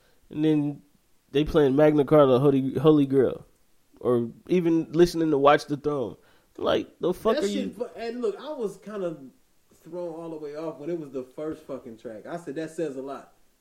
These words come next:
Speaker 2: You know what I'm saying? Like that, that
Speaker 1: I'm just saying though, like, even, even if you listen to Jay-Z regardless though.
Speaker 2: He says a lot.
Speaker 1: Yeah, like, he even referenced it, like, the God M C, me, Jehovah.
Speaker 2: But you already know I don't even call him that.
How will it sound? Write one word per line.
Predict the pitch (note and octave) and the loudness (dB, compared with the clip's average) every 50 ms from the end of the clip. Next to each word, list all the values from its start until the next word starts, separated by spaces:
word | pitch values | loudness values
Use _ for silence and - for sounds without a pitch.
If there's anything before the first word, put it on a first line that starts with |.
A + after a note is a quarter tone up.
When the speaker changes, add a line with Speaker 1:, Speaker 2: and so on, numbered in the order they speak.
| _ _ _ _ - | _ _ _ _ -6
Speaker 2:
You | G3+ B3 | 0 2
know | B3+ | 2
what | A#3 F#3+ | 2 2
I'm | E3 | -2
saying? | G3+ A#3 A3 G3+ | -2 -4 -4 -4
Like | F3+ D#3+ D#3 D#3 | -6 -8 -10 -10
that, | D3+ D3 C#3+ B2+ - | -10 -10 -10 -10 -12
that | C3 B2+ B2+ | -12 -4 4
Speaker 1:
I'm | E3 C4 E4 D#4 | 6 6 6 6
just | B3+ C#4 B3 - | 4 2 2 6
saying | - B3+ C#4+ D4+ D4 C4 | 6 6 8 8 8 8
though, | A#3+ A3+ | 8 8
like, | G#3+ G3 F3+ D#3+ - | 8 8 8 6 8
even, | A3+ D4 D#4 C#4+ C#4+ C#4 B3+ - - | 8 6 6 6 6 0 -2 -4 -6
even | - D4+ E4+ F4 E4+ D4+ | -4 -4 -2 -2 -2 -2
if | C4+ A3+ | -2 -4
you | C4 C#4 | -6 -6
listen | B3+ B3+ B3 - A3+ G#3 | -4 -4 -4 -6 -6 -6
to | F3+ E3+ | -4 -6
Jay-Z | D#3+ D3 C#3+ D3 G3 G#3+ A#3 A3+ G3+ G#3 A3+ A3 | -6 -6 -2 0 2 2 2 0 -2 -4 -4 -2
regardless | G3 F3 D#3+ C#3+ D3 E3+ A3+ C4 A#3+ F#3 D3 B2+ B2 - | 0 0 0 2 4 2 4 4 2 0 0 -2 -2 -2
though. | - - A2+ - - - | -4 -6 -6 -6 -6 -10
Speaker 2:
He | D3 D3 | -12 -14
says | D3+ D3+ D3 D3 C#3 C3 | -14 -12 -10 -12 -12 -12
a | C3+ | -12
lot. | C3 C3 C3+ C3+ - - _ _ _ _ _ _ _ _ _ _ _ _ _ _ _ _ _ _ _ _ _ _ _ _ _ _ _ _ _ _ _ _ | -14 -14 -16 -16 -18 -20 _ _ _ _ _ _ _ _ _ _ _ _ _ _ _ _ _ _ _ _ _ _ _ _ _ _ _ _ _ _ _ _
Speaker 1:
Yeah, | - - - - C#4+ B3+ G#3+ C#3+ - | 2 4 4 6 8 8 6 6 4
like, | - - F3 F#3 | 4 6 6 8
he | G3 C#4+ C#4+ C#4+ D4+ | 8 6 6 6 6
even | C#4+ B3 G#3+ F#3+ | 8 8 8 6
referenced | F3 E3+ F3+ A3 B3 B3 - G3 F#3+ E3+ - - - | 8 6 8 8 8 8 6 2 0 0 -2 -4 0
it, | D#3 C#3+ A#2+ - - _ - | 2 2 0 0 -6 _ 0
like, | C3 C#3+ D3 C#3 B2+ - - - | 2 4 4 4 2 0 -6 -8
the | C#3+ | -8
God | C#3 C#3 C#3+ D#3+ D#3+ E3 E3+ E3+ | -4 2 6 6 8 8 8 6
M | E3+ E3+ E3 | 4 -2 -4
C, | E3 - E3+ F3 E3 C#3+ B2 G#2 - - | -4 0 2 4 4 4 2 -2 -8 -6
me, | C3 D3+ F3 F#3 F3 D3 A#2+ G#2 - _ - C3 | -2 4 4 4 4 4 -2 -4 -10 _ -18 -10
Jehovah. | C3+ C3+ D#3+ E3 E3+ E3+ E3 F3 F3 D#3+ B2 G#2 - - - _ _ _ _ _ _ _ _ _ _ _ _ _ _ _ _ _ _ _ _ _ _ _ _ _ _ _ _ _ - | -2 2 4 6 6 6 4 4 2 0 -2 -4 -10 -10 -12 _ _ _ _ _ _ _ _ _ _ _ _ _ _ _ _ _ _ _ _ _ _ _ _ _ _ _ _ _ -6
Speaker 2:
But | E3+ F3+ E3+ F3 | -6 -6 -6 -6
you | A#3 B3+ A#3 | -8 -6 -6
already | A3 G#3+ G#3 G#3 G#3 | -6 -6 -6 -6 -6
know | G#3 G3+ G3+ G3+ | -6 -8 -8 -8
I | |
don't | G#3 A3 G#3 G3+ | -8 -8 -6 -6
even | G3 G3+ G3 | -6 -6 -6
call | G#3 G3+ G3 G#3 | -8 -10 -10 -10
him | G#3 | -10
that. | A3 A3+ G#3 E3+ - _ | -12 -12 -14 -14 -16 _